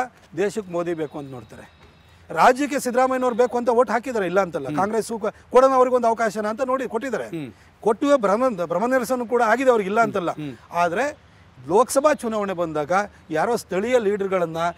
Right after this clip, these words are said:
Speaker 1: ನಮ್ಮ ಹತ್ರ ಎಷ್ಟು ಜನ ಎಮ್ ಎಲ್ ಎಗಳಿದ್ದಾರೆ, ಇದ್ರ ಮೇಲೆ ಯಾರು ಓಟ್ ಹಾಕಲ್ಲ. ನನಗೆ, ನಾನು ಸ್ವತಃ ಅನುಭವನೇ ಎರಡ್ ಸಾವಿರದ ನಾಲ್ಕರಲ್ಲಿ ಆಗಿದೆ, ಅಲ್ಲ,
Speaker 2: ಹೌದು.
Speaker 1: ಹದಿನಾಲ್ಕರಲ್ಲಿ ಆಗಿದೆ.
Speaker 2: ಹ್ಮ್.
Speaker 1: ಹಾಗಾಗಿ ನಮಗೆ, ನಾವು, ಅವ್ರು ಯಾರನ್ನೂ ಕೂಡ ನಾನು ಬೇರೆಯವ್ರನ್ನ ಕಾಂಪಿಟೇಟರ್ ಅನ್ಸಲ್ಲ, ನಂಗೆ ಸವಾಲು ಅಂತ ಹೇಳಲ್ಲ.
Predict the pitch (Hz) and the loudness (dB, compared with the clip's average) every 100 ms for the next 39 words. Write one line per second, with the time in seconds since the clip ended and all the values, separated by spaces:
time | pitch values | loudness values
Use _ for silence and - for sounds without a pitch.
0 | - 180 190 208 196 175 220 185 180 214 | -6 -2 0 2 0 2 0 0 0 0
1 | 196 175 165 165 170 - - 147 165 180 | 0 -2 -2 -4 -6 -12 -16 -12 -10 -8
2 | 165 151 139 151 160 175 147 139 135 139 | -6 -4 -2 0 0 -2 -4 -8 -12 -10
3 | 170 185 190 208 196 180 160 214 226 220 | -8 -6 -6 -4 -4 -4 2 4 4 4
4 | 208 220 254 190 202 190 185 170 - - | 0 2 0 0 -2 -2 -2 -4 -8 -4
5 | 165 196 190 196 156 160 151 165 208 156 | 0 0 0 -4 -4 -6 -6 -6 -4 -2
6 | 170 156 190 208 190 175 165 165 160 240 | 0 -2 -2 -4 -4 -4 -2 -2 -6 -6
7 | 156 127 - 247 262 202 175 294 - _ | -8 -10 -4 0 2 0 -4 -10 -14 _
8 | - 131 170 220 233 220 143 165 190 - | -18 -6 -4 -4 -6 -6 -4 -6 -6 -6
9 | 156 156 175 214 220 202 196 190 196 180 | -2 0 4 2 2 -4 -2 0 0 0
10 | 156 175 185 185 180 156 160 180 190 190 | -4 -2 0 -2 -4 -4 -4 -6 -6 -2
11 | 202 190 196 202 214 196 170 156 156 180 | -4 -4 -4 -4 -4 -6 -8 -4 0 2
12 | 190 202 190 175 175 190 196 | 2 -2 -4 -4 -2 -2 0